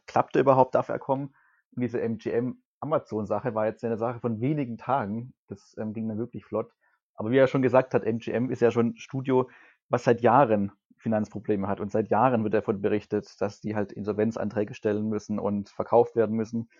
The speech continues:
Und irgendwie haben sie sich seit Jahren aber immer wieder gerettet. Also sei es jetzt durch die Marke von James Bond oder bei den Hobbit-Filmen waren sie auch mit drin. Und, äh, das Problem war ja dann für uns als Stargate-Fans einfach, ähm, dass sie trotz allem auch immer auf diesen Stargate-Rechten sitzen geblieben sind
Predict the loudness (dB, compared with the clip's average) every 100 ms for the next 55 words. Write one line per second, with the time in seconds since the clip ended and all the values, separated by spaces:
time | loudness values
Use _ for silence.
0 | _ -20 -20 _ -6 0 2 2 4 2
1 | 2 -4 2 2 4 4 4 2 0 0
2 | 0 2 2 2 2 0 -2 -2 -2 2
3 | 2 2 -2 -8 -6 -6 -6 -10 -12 _
4 | _ _ _ _ -4 0 0 -2 0 0
5 | 2 0 2 6 6 6 -6 -20 _ _
6 | _ -4 4 4 6 4 4 2 0 2
7 | 2 4 2 2 4 4 4 -6 -2 -2
8 | -2 -6 _ -20 -20 -20 _ -2 0 0
9 | -2 0 4 4 2 2 2 4 6 6
10 | 6 2 0 -4 -2 -2 -4 0 0 0
11 | -4 -4 -6 -4 -8 -6 -6 -6 -8 -6
12 | -4 -6 -8 _ _ _ _ -4 -4 -2
13 | -2 -2 0 0 0 -2 -4 -4 -6 -6
14 | 0 0 0 -2 -4 -4 -8 -6 -10 -8
15 | -6 -6 -4 -4 -6